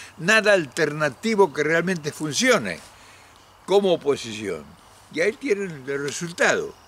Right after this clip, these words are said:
Milei apoyado por el Congreso. ¿Cuánto costó esas leyes? ¿Cuánto costaron? Uno por ciento de lo que se van a llevar con esas leyes en la mano.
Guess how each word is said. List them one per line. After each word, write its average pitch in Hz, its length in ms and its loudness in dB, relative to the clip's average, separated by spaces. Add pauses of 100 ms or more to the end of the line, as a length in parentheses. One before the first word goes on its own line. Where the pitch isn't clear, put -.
Milei 151 420 0 (1500)
apoyado 131 600 0
por 113 160 -2
el 104 80 -6
Congreso. 143 720 0 (680)
¿Cuánto 196 340 0
costó 165 680 2
esas 120 400 -6
leyes? 156 380 0
¿Cuánto 175 300 -6
costaron? 147 680 -4 (2750)
Uno 226 260 -2
por 165 260 -8
ciento 208 400 -4
de 160 140 0
lo 135 140 2
que 139 100 -6
se 196 140 -8
van 208 180 -2
a 175 60 -4
llevar 196 420 0
con 131 340 -12 (400)
esas 170 280 0
leyes 175 340 2
en 135 140 0
la 147 80 0
mano. 175 360 -2